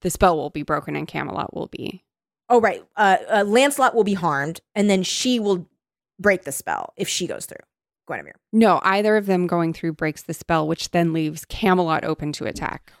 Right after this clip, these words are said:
Speaker 2: Wait,
Speaker 1: That's
Speaker 2: but
Speaker 1: the issue.
Speaker 2: But doesn't it hurt anybody that tries to go through it?
Speaker 1: I don't. Well, only if it's not them.
Speaker 2: Oh, I see. So then she does it, and then she's like, "Sorry."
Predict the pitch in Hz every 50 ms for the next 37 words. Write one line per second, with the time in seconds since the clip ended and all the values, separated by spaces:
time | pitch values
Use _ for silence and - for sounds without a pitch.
0 | _ - 254 339 359 330 202 165 - 269 247 - 175 - - - - - - -
1 | - 202 - _ _ _ _ _ _ _ _ _ - - 254 247 - - _ _
2 | _ _ _ _ _ _ 226 208 240 262 254 320 320 311 285 - 196 - - 240
3 | 240 - 226 202 202 202 220 208 202 175 - 202 185 180 - - 190 165 - -
4 | 156 156 156 175 247 302 - - 214 269 339 - - _ _ _ _ _ _ _
5 | - 220 233 226 - 220 233 233 220 214 190 175 180 - 170 - - 165 151 -
6 | - 151 135 - 170 165 - _ _ _ _ _ _ _ _ _ - 180 165 151
7 | 147 - - - - 65 - _ - - 233 233 240 226 226 - 247 208 208 190
8 | 180 185 185 165 - 185 180 175 175 - 180 170 175 170 - - 233 226 220 214
9 | 214 220 214 214 214 214 214